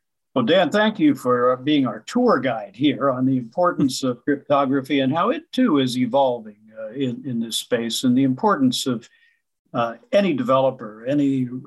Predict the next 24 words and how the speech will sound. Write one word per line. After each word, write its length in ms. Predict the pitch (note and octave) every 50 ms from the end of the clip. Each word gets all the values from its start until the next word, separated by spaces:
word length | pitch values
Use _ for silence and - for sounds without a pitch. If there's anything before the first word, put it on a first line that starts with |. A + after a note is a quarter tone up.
| - _ _ -
person 340 | E3+ D3+ C3 B2+ B2+ C3
running 240 | C3+ D3 D#3 D3 C#3
an 80 | C3+ C3
I 160 | C3 B2 B2
T 220 | B2 - C3+ B2+
system 500 | B2+ - - B2+ A#2+ - - C3 B2 A#2
connecting 880 | B2+ - C3 C3 C3 C#3+ E3+ F3 F3 - _ - B2+ A#2 A#2 A2+ A2+ A2+
with 120 | A#2+ A#2+
somebody 340 | - - C#3 C#3 D#3+ C#3 C3
like 280 | B2 B2+ C3 B2+ C3
yourself 560 | - - - - - C3 G#2+ G2+ G#2+ - - - _ _ _ _ _ _ _ _ _ _ -
to 280 | - D3+ C3 A#2+ A#2 G#2+
best 460 | G2+ - - D3+ D3 C3+ - - -
protect, 580 | - B2+ A#2+ - C3+ A#2 A2 A2+ - - - - _ _ _ _ _ _ _ _ _ -
uh, 100 | A2+ A2
product. 280 | - C3 A#2+ - -
You, 180 | C3 C3+ E3+ F3 - - -
you 160 | A3 E3 E3
mentioned 540 | D3 C#3+ E3 E3+ D3 B2+ - D3+ C3+ B2+ C3
earlier 560 | C#3+ D3+ D3+ C#3+ C3+ B2+ A#2+ A#2 A2+ A#2 A#2
that 300 | G#2+ B2 A#2 A2 A2+ -
the, 560 | B2 A#2 A2+ A2+ A2+ A2 A2 A2+ A2+ A2+ - -
the 80 | C3
hacks 760 | A#2+ - - G3 G3+ F3+ C#3+ B2+ B2+ - - - - - -